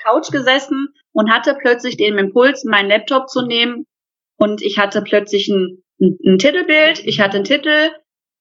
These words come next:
ich hatte plötzlich die, das Vorwort, ich hatte die Kapitelsachen, also ich hatte sechzehn Kapitel und hab geschrieben und geschrieben und geschrieben. Nachts um halb vier hab ich den Laptop zugemacht, bin schlafen gegangen.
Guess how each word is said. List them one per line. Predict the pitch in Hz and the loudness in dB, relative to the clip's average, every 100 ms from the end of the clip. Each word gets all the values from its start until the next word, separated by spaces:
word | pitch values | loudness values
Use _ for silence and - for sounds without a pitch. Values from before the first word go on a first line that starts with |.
| _ | _
ich | - 208 | -4 0
hatte | 220 220 | 0 0
plötzlich | 214 220 220 220 | -2 -2 -2 -6
die, | 208 208 196 - | -4 -6 -6 -6
das | - 196 190 | -2 0 0
Vorwort, | 240 262 277 285 285 | 2 4 4 4 2
ich | 226 | 0
hatte | 220 220 | -2 -2
die | 202 208 | -4 -4
Kapitelsachen, | 208 202 247 262 262 254 220 226 247 269 | -2 0 0 4 4 2 0 0 0 -6
also | - 196 | -6 -4
ich | 208 208 | -2 -2
hatte | 202 202 185 160 | 0 0 0 -2
sechzehn | 190 214 - 214 | 0 -2 0 -4
Kapitel | 202 190 247 254 285 392 - _ _ | -2 0 0 2 0 -2 -8 _ _
und | - 220 | -2 0
hab | 208 | -2
geschrieben | 208 - 262 277 | -4 -4 -4 -4
und | 226 | -6
geschrieben | - - 240 262 | -6 -4 0 0
und | |
geschrieben. | 151 147 220 233 240 | 0 -2 0 2 2
Nachts | 226 - | 0 -4
um | 226 | -2
halb | 208 196 | -2 0
vier | 247 | -4
hab | |
ich | 240 | 0
den | - | 0
Laptop | 214 226 233 226 | 0 0 -4 -4
zugemacht, | 254 233 233 | -4 0 0
bin | 233 | 0
schlafen | 233 262 294 185 | 0 0 0 -2
gegangen. | 160 156 151 | -4 -4 -6